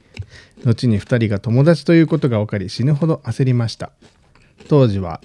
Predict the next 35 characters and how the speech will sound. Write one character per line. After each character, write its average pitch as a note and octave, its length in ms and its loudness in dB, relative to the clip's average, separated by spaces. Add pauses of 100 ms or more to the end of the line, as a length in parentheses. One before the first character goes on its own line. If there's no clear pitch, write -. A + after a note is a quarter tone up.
エ A#2+ 80 -6
ス C#3 160 -4
エ C#3+ 40 0
ヌ C#3+ 120 -2
エ C#3 40 -2
ス C3+ 120 -4
や F2+ 120 -6
携 B2+ 240 -2
帯 C3 140 0
カ C#3 80 0
メ B2 100 0
ラ F#2 120 -4
が F2+ 80 -12
発 - 180 -8
達 C#3+ 300 -2
し C#3 60 -12
て D3+ 140 0
い D3 60 2
な D#3+ 140 -2
か D3+ 100 -2
っ C#3+ 100 -6
た C3 120 -2
の C3+ 100 0
で D#3+ 80 2
バ C3 140 2
レ D#3+ 80 2
は B2+ 100 2
し - 120 -6
ま G#2 120 -4
せ A#2 140 -4
ん F#2 80 -6
で F2 80 -12
し - 80 -14
た F#2 120 -12
が、 B2+ 240 -2